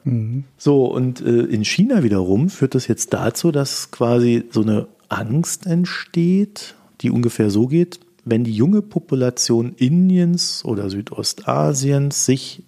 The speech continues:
Speaker 2: mit den Produktionsgebieten des Westens paart, das wären dann zum Beispiel Mexiko, äh, Vietnam oder für, ja, so verschiedene, Indien, und das Ganze auch noch von chinesischer Unternehmenskunst geleitet wird,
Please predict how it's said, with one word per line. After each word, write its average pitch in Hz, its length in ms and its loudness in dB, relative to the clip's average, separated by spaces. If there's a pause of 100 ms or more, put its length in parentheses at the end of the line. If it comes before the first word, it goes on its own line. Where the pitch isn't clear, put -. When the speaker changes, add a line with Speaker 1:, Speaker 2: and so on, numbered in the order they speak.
(120)
Speaker 2:
mit 120 300 -2
den 107 240 0
Produktionsgebieten 127 1300 -2
des 98 300 -6
Westens - 680 -2
paart, 160 520 2
das - 160 -4
wären 110 140 -2
dann 104 140 -8
zum - 140 -8
Beispiel 117 340 -8
Mexiko, 98 920 -4
äh, 110 300 -12
Vietnam 104 560 -8
oder 101 360 -12
für, - 200 -14 (440)
ja, 123 260 -6
so - 120 -10
verschiedene, 143 640 0
Indien, 156 420 2 (760)
und 131 360 0 (320)
das 120 200 0
Ganze 139 380 0
auch 135 60 2
noch 135 160 0
von 120 180 -2
chinesischer 147 720 0
Unternehmenskunst 127 1300 0
geleitet 98 600 -4
wird, 95 400 -8